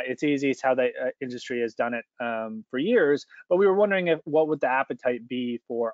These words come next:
other things, right? And other types of pricing methods, um, you know, uh, when we looked at that. So we looked at, you know, fixed price through year, um, a fixed monthly payment. Um, so that's kind of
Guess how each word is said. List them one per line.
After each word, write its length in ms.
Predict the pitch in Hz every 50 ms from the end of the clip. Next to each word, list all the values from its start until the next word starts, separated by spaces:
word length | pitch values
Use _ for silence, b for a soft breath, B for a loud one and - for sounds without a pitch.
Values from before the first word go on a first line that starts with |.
| -
other 200 | 123 120 113 113
things, 560 | - - - 104 104 _ _ _ - - - _ -
right? 240 | 123 120 123 127 123 - 123
And 80 | 123
other 200 | 123 123 127 123
types 300 | - - - 123 - -
of 100 | 117 104
pricing 400 | - - 117 110 - - 110 104
methods, 600 | 107 110 110 - - 131 143 160 170 - - - b b b b b b b
um, 580 | 123 123 123 120 117 117 117 113 113 113 120 - _ _ _ -
you 120 | 143 131
know, 220 | 120 113 110 120 _ _ _ -
uh, 240 | 139 127 120 117
when 140 | 113 127 127
we 100 | 131 127
looked 220 | 123 123 117 - 110
at 160 | 98 98 98 -
that. 160 | 62 58 - _ _ _
So 220 | - - 160 147 135 _ B B B B B -
we 60 | 185
looked 200 | 185 220 208 -
at, 200 | 156 165 156 - _ _ _ _ _ _ _ _ _ _ _ _
you 140 | - 160 143
know, 80 | 113 -
fixed 260 | - 175 - - -
price 240 | 165 147 139 - -
through 160 | - 117 117
year, 560 | 131 156 185 185 180 175 175 175 170 160 160 _ - -
um, 340 | 135 127 127 120 120 127 - -
a 60 | 123
fixed 260 | - 156 143 - -
monthly 320 | 131 123 123 - - 110 95 _ - -
payment. 360 | 156 147 147 151 147 147 147 _ - 135
Um, 260 | 127 120 117 117 113
so 160 | - - 120
that's 240 | 120 127 127 - -
kind 200 | - 143 135 135
of 100 | 127 117